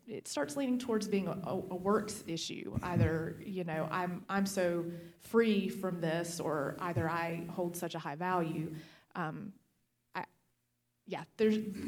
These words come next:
we have to live in that tension. It would be much easier if it was, if it was clear in all circumstances. Um, and, and in the world we live in,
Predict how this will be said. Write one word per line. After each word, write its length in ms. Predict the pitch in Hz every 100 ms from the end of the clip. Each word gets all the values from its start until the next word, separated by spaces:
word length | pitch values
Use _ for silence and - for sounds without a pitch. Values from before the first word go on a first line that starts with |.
| - -
we 140 | 220
have 280 | 214 226 -
to 80 | 220
live 160 | 208 202
in 100 | 190
that 180 | 170
tension. 360 | - 226 214 160
It 80 | 175
would 80 | 202
be 140 | 214
much 300 | 214 226 220
easier 460 | 196 208 190 156 123
if 200 | 160 -
it 140 | 143
was, 360 | - 170 165 - -
if 160 | 175
it 80 | 151
was 320 | 170 165 165 170 202
clear 480 | - 196 147 92 - -
in 120 | 185 170
all 180 | 175
circumstances. 1000 | 180 185 180 165 - 139 - - - - - - - - - _ -
Um, 380 | 180 147 - - - _
and, 380 | - 180 190 180 - _ -
and 100 | 196
in 100 | 202
the 60 | 196
world 260 | 196 185
we 120 | 170 170
live 220 | 202 214
in, 400 | 175 170 170